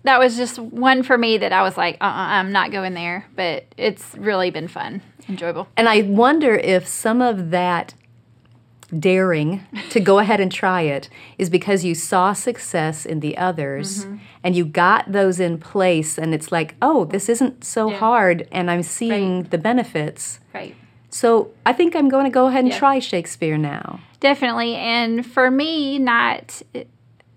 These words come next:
Speaker 1: knowing how to d-, I mean, I don't remember ever being taught anything about composers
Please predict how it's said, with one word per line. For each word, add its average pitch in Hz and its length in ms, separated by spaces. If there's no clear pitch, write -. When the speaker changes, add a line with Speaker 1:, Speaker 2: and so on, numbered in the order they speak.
Speaker 1:
knowing 240 720
how 254 180
to 233 160
d-, 190 160
I 254 80
mean, 247 180
I - 140
don't 381 180
remember 226 440
ever 254 200
being 208 200
taught 208 340
anything 233 220
about 190 160
composers 226 1000